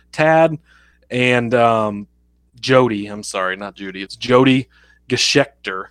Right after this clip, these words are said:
I think is how you say their last name. Um, and she is the second female car owner to win a race. Teresa Earnhardt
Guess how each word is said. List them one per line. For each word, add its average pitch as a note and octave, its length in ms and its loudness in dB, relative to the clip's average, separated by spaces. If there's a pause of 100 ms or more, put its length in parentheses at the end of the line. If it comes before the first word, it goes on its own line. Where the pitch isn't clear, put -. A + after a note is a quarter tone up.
I F#2+ 80 -20
think G#2+ 240 -12
is G2+ 100 -14
how G2+ 100 -6
you F#2+ 100 -6
say G2 180 -8
their F#2+ 120 -8
last G2 280 -4
name. G2 280 -8 (420)
Um, B2 320 2
and A#2+ 100 -2
she G3 220 2
is D3+ 160 2
the B2+ 80 -2
second F3+ 580 0
female B2 480 0
car A2+ 340 0
owner G#2+ 340 -4
to - 140 -10
win A2+ 520 -2
a A2 80 -12
race. A2 420 -2 (300)
Teresa D3+ 340 2
Earnhardt B2 680 0